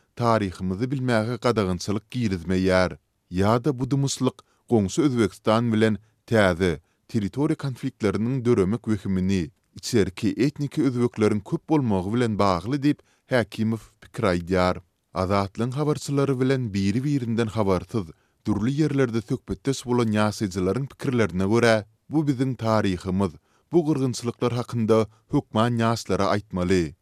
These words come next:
Bu gyrgynçylyklar hakda çeper filmleri, dokumental filmleri döretmeli. Adamlar bu hili filmleriň döredilmegini isleýär.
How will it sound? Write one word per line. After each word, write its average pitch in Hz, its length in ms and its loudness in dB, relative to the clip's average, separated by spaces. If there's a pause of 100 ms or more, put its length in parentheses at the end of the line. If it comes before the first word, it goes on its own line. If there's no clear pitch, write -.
(160)
Bu 151 200 -2
gyrgynçylyklar 131 640 -2
hakda 113 500 0 (240)
çeper 127 360 -4
filmleri, 104 720 0 (280)
dokumental 117 600 -2
filmleri 120 640 -2
döretmeli. 95 720 0 (360)
Adamlar 113 600 0
bu 160 80 -4
hili 165 280 -4
filmleriň 139 600 -2
döredilmegini 104 640 0
isleýär. 90 680 0